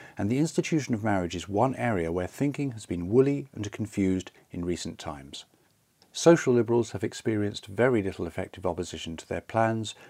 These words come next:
to change every basic social structure that is necessary to human flourishing. Marriage must be defended by going back to first principles, to the foundational purpose of matrimony, that of procreating and raising children,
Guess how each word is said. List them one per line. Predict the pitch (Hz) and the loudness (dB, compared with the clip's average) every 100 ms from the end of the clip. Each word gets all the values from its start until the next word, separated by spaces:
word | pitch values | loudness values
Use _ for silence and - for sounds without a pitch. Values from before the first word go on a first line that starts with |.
| - | -18
to | - | -12
change | - 107 95 95 92 - _ - | -2 0 0 -2 -6 -14 _ -8
every | 117 107 92 85 | -8 -6 -6 -4
basic | 90 87 - - | -4 -4 -6 -8
social | - 92 - 90 | -2 -2 -2 -10
structure | - 98 - - 80 - - _ | -6 -6 -6 -8 -12 -12 -20 _
that | 92 | -4
is | 98 90 | -4 -2
necessary | 92 90 87 85 85 | -4 -4 -6 -4 -4
to | 90 | -6
human | - 90 80 | -6 -6 -6
flourishing. | - 87 78 67 - - _ _ _ _ _ _ _ _ - | -8 -8 -8 -10 -14 -18 _ _ _ _ _ _ _ _ 2
Marriage | 117 151 151 - | 6 8 6 2
must | 135 - | -4 0
be | 117 | 0
defended | 107 110 107 98 | 2 0 0 -2
by | - 92 | 2 2
going | 95 92 90 | 2 0 0
back | 90 - | -4 -6
to | - | -12
first | - 82 - | -6 -6 -4
principles, | 90 80 - 55 - - _ _ _ - | -6 -6 -12 -14 -16 -20 _ _ _ -10
to | 104 | -8
the | 110 | -2
foundational | 123 123 113 120 - 110 | 0 2 4 4 4 -4
purpose | 104 120 110 85 | -2 2 2 0
of | 80 | -6
matrimony, | 85 82 - 73 64 - _ _ _ _ _ _ - | -8 -8 -10 -14 -14 -20 _ _ _ _ _ _ -4
that | 98 | -2
of | 95 | -2
procreating | - 107 104 104 95 92 90 | -2 -2 0 0 0 -2 -4
and | 90 | -4
raising | 90 85 87 | -4 -4 -6
children, | - 110 110 120 | -2 -2 0 -4